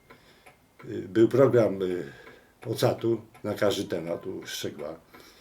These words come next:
i tam pokazano moją metodę z mojej inicjatywy.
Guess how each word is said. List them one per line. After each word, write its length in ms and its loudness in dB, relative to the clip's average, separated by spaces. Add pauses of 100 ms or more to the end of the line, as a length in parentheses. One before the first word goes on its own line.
(260)
i 100 -6
tam 200 0
pokazano 480 4
moją 240 -2
metodę 540 -2 (1400)
z 120 -4
mojej 220 10
inicjatywy. 440 2